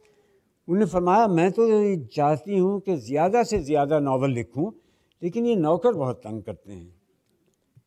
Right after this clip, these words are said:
हमने उसका मतलब ये लिया कि नौकर लिखने से मना करते हैं कि "बीबी, आप हांडी रोटी कीजिए, ये क्या लिखने लिखाने के पीछे पड़ गई?" ऐसा है तो हमें जमीला बेगम से हमदर्दी है।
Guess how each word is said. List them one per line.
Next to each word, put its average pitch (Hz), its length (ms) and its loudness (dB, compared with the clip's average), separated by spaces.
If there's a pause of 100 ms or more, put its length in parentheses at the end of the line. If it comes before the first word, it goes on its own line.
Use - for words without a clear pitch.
(240)
हमने 120 240 -2
उसका 127 260 -2
मतलब 113 320 -4
ये 117 160 2
लिया 120 320 0 (380)
कि 127 80 -8
नौकर 120 400 -2
लिखने 120 480 -2
से 104 120 -8
मना 98 300 -4
करते 151 320 -6
हैं 156 160 -14
कि 135 120 -16
"बीबी, 135 340 2
आप 139 380 0 (320)
हांडी 127 340 2
रोटी 143 340 -2
कीजिए, 143 580 -2 (480)
ये 131 80 -6
क्या 175 200 2
लिखने 185 360 0
लिखाने 156 440 0
के 147 80 -6
पीछे 147 300 -2
पड़ 135 200 -2
गई?" 127 180 -6 (1400)
ऐसा 170 420 2
है 180 240 4
तो 175 120 -2
हमें 165 280 2
जमीला 143 420 2
बेगम 139 320 -2
से 123 120 -6
हमदर्दी 110 540 -6
है। 87 320 -20